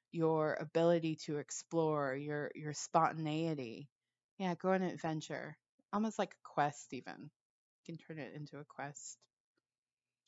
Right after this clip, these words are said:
And then lastly, stay in bed all day. And you can ask someone to join you,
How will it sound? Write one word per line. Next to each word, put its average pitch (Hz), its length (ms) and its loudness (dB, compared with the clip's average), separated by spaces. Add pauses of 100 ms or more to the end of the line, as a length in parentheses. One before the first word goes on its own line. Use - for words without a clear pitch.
(100)
And 202 100 2
then 220 180 4
lastly, 247 720 4 (420)
stay 208 240 6
in 214 160 4
bed 180 320 8
all 196 220 8
day. - 440 -2 (520)
And 165 140 -6
you 165 60 -6
can 170 160 -6
ask 180 280 -2
someone 185 280 -2
to 180 100 -2
join 214 340 0
you, 214 300 -2